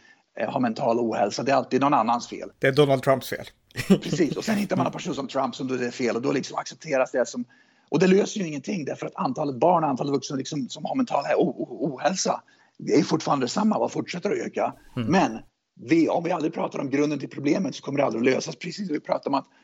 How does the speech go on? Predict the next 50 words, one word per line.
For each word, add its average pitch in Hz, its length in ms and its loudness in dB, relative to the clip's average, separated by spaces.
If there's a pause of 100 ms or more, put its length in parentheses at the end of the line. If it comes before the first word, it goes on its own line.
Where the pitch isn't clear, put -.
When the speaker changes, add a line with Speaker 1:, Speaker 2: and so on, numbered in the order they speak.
(100)
Speaker 1:
varför 151 340 2
är 151 60 -4
så 160 120 -10
många 135 260 -4
svarta - 380 -6
barn, 127 380 -2 (520)
eh, 123 140 -2 (120)
hamnar 127 340 0
i 127 60 2
kriminalitet 135 680 -2
och 131 60 0
går 120 80 2
så 120 120 -6
dåligt 113 220 2
i - 20 -6
skolan, 143 400 2
va? - 200 -4 (140)
Speaker 2:
Mm. 110 160 -2 (120)
Speaker 1:
Ja, 147 120 4
det 165 60 4
måste 175 200 0
vara 160 100 2
deras 143 220 0
hudfärg. 117 360 -2
Nej, 131 140 0
det 156 60 2
är 196 120 0
det 233 60 2
ju 196 60 2
inte. 117 140 -6
Det 135 80 -6
har - 80 0
att 170 60 4
göra 160 180 6
med 135 120 -2
kärnfamiljen, 143 560 -4
att 208 120 -4
de, - 80 -6 (160)
att - 280 -8
stora 139 320 0
majoriteten 139 500 -2
av - 40 -2
svarta - 340 -2
barn 151 240 4
tyvärr 139 320 4
växer 123 300 -2
upp 113 120 0
utan 117 220 -2
en 107 80 -8
pappa. - 400 0